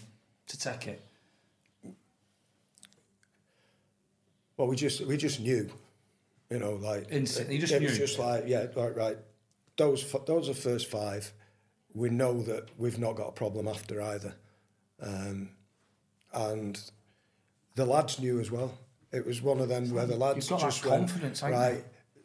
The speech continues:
Speaker 2: we know that they're, they're
Speaker 1: Solid.
Speaker 2: good." That w-, we'd, we'd back ourselves with them ourselves. Uh,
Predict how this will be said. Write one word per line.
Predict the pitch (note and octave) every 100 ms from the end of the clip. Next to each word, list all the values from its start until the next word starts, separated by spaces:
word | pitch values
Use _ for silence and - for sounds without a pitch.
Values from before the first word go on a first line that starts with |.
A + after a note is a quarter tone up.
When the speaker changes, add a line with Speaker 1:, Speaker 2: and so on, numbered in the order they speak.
| - - A3
Speaker 2:
we | B2 C#3
know | C#3 C#3
that | C3 C3
they're, | B2+ C3 B2 A#2+ - _ _ _ _ _ _ -
they're | D3 B2+
Speaker 1:
Solid. | B2 A2+
Speaker 2:
good." | G#2 - - -
That | C3 B2+
w-, | A2+ -
we'd, | B2 B2 - -
we'd | A#2+
back | C3 A#2+ -
ourselves | C3 - C3 A2+ G#2
with | A2+
them | A2+ A2+ G#2+ - _
ourselves. | - B2+ A#2+ G#2+ A2 G2 G2 - - - _ _ -
Uh, | G2 G#2 G2+